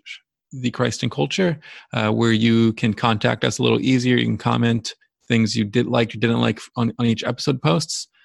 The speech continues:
as well as share on that platform. We also have a Twitter, which is at On the Adventure Two, where that is probably the easiest way, way to reach out to us.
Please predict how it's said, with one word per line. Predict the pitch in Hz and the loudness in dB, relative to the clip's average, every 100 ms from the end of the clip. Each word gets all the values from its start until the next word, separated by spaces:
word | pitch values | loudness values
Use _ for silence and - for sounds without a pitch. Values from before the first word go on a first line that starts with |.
| _ - | _ -8
as | 113 | -2
well | 117 | 0
as | 107 | 2
share | - - 120 127 165 156 - | 0 2 2 2 0 -4 -6
on | 143 | -4
that | 147 - | -2 -2
platform. | 156 - 170 180 160 _ - - | -6 -4 -4 -4 -6 _ -20 -6
We | 120 120 117 117 - | 0 4 4 2 0
also | 120 - | -2 0
have | 120 | 0
a | 113 | 0
Twitter, | 110 - 131 151 | -2 -2 -2 -2
which | 127 - | -4 -4
is | 123 117 113 - | -2 -2 -4 -4
at | 117 127 - - _ - | -2 -2 -4 -14 _ -2
On | 117 127 | 2 4
the | 131 123 | 4 2
Adventure | 113 117 117 123 117 110 - | 2 0 0 0 -2 -4 -10
Two, | - 131 165 185 160 _ _ _ | -2 4 4 2 -2 _ _ _
where | - 117 107 107 110 - _ - | -6 0 0 0 -2 -6 _ -2
that | 127 | 2
is | 120 113 - - | 2 0 -6 -4
probably | 117 113 117 | 0 2 2
the | - 117 | 4 2
easiest | 107 110 - - | 4 2 0 -6
way, | 120 110 110 | -2 0 0
way | 120 113 | -2 -2
to | 113 | -2
reach | 110 | -2
out | 117 - | -4 -4
to | 123 | -6
us. | 123 117 | -6 -6